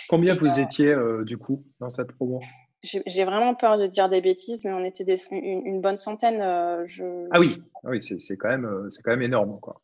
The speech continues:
Speaker 2: Ouais, ouais, ouais, bah, surtout que la première promotion avait très bien fonctionné, il y avait eu un bon retour et du coup, il y avait beaucoup de monde sur la, la deuxième
Speaker 1: La
Speaker 2: promotion.
Speaker 1: seconde, ouais,
Speaker 2: Ouais.
Speaker 1: ouais.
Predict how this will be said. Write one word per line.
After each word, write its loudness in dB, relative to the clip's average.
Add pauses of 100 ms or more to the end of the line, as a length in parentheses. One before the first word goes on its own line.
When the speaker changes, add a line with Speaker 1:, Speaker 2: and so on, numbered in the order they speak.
(240)
Speaker 2:
Ouais, 6
ouais, 6
ouais, 8
bah, 4
surtout -6
que -12
la 6
première -6
promotion -4
avait 2
très -10
bien -4
fonctionné, -4
il 2
y 2
avait 2
eu -2
un 0
bon 0
retour -2
et 2
du -8
coup, -2
il 0
y 4
avait 0
beaucoup -6
de -4
monde -4
sur -6
la, -2
la 0
deuxième -4
Speaker 1:
La -8
Speaker 2:
promotion. 0
Speaker 1:
seconde, -6 (220)
ouais, -4 (160)
Speaker 2:
Ouais. -10
Speaker 1:
ouais. -10